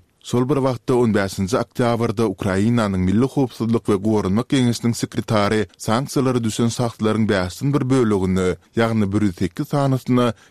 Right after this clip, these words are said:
ýalňyşlyk bilen jenaýat kitlesi hökmünde gadagynçylyklaryň girdilendigini aýtdy. Russiýanyň Başkyrdystan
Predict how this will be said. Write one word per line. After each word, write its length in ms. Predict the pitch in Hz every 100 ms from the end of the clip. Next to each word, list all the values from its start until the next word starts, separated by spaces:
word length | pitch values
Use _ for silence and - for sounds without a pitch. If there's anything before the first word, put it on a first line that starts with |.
| -
ýalňyşlyk 520 | 120 113 92 - 156 147
bilen 200 | 135 113
jenaýat 380 | 107 98 98 -
kitlesi 420 | 165 - 131 139
hökmünde 560 | 120 127 117 107 117 - _ 117
gadagynçylyklaryň 840 | 113 113 107 - 95 - 101 123 135
girdilendigini 800 | 143 135 117 98 95 92 92 90 90
aýtdy. 580 | 98 - - 104 101 87 _ _ _ _ _ _ _ -
Russiýanyň 520 | 104 107 120 120 127
Başkyrdystan 720 | 110 110 - 95 92 - 113